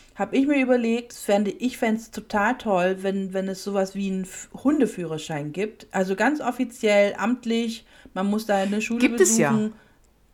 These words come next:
Speaker 1: Ja, aber was ist das, was bedeutet das?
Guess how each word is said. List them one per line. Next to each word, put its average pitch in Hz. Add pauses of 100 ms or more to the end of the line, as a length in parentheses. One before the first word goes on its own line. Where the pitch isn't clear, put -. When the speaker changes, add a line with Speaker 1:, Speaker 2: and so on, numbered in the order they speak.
(360)
Speaker 1:
Ja, 247
aber 214 (240)
was 214
ist 262
das, 269
was -
bedeutet 233
das? 180